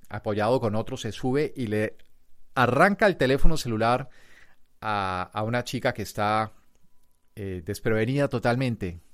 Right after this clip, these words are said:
totalmente ausente de lo que iba a suceder en un segundo después, ¿no? Y cómo fue captado. Y entonces le arrancan el teléfono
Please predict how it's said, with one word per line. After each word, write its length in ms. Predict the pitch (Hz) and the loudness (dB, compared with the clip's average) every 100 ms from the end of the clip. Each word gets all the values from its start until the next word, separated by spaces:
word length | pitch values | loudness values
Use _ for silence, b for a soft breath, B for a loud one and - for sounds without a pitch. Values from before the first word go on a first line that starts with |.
| - - | -20 -18
totalmente 720 | - 98 113 120 117 127 120 120 b b b - | -14 -8 -6 -4 -4 -4 -4 -8 b b b -2
ausente 640 | 135 - 165 143 98 85 b b b - | 0 2 2 0 -4 -6 b b b -8
de 120 | 104 | -6
lo 140 | 101 | -6
que 160 | - 101 | -4 -4
iba 240 | 107 123 | 0 0
a 40 | 123 | 0
suceder 600 | 135 - 104 107 113 107 b b b - | -2 -6 -2 0 -2 -6 b b b -10
en 100 | 113 | -6
un 80 | 120 | -4
segundo 400 | 123 120 123 117 | -4 -4 -2 -2
después, 400 | 101 - 107 92 | -2 -4 -4 -4
¿no? 220 | 113 120 | -8 -8
Y 100 | 113 | -6
cómo 380 | 117 120 139 - | -4 -2 -4 -4
fue 200 | - 135 | -2 0
captado. 540 | 160 151 185 123 98 - b b b - | 2 2 4 4 2 -4 b b b -12
Y 100 | 104 | -10
entonces 380 | 98 110 127 104 | -8 -8 -8 -8
le 80 | 98 | -6
arrancan 460 | 107 120 113 117 | -4 -4 -4 -6
el 100 | 101 | -6
teléfono 540 | 104 98 95 - 101 | -6 -6 -6 -6 -6